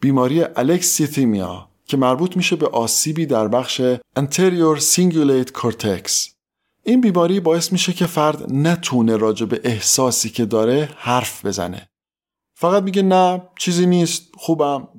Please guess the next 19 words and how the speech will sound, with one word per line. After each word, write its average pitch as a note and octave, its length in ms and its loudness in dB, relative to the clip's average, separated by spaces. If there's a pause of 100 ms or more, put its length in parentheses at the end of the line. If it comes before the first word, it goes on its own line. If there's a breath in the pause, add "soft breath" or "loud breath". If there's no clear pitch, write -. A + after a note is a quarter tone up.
(120)
بدم، D3 540 0
خیلی C3 200 2
خوب B2+ 300 -2
نیستم.» A#2 580 0 (540)
یه B3 120 4 (140)
لغتای D3 500 0
اینجوری B2+ 600 0
فقط G2+ 300 -2
استفاده G#2 500 -4
می‌کنه، A2 260 -4
خیلی C#3+ 280 0
ددیکیتد C3+ 920 -2
و C#3 60 2
دقیق B2+ 400 -2
نمی‌تونه D3 500 0
تشریح A#2 500 -2
کنه G#2 280 -4
حسش F#2 400 -4
رو. - 240 -12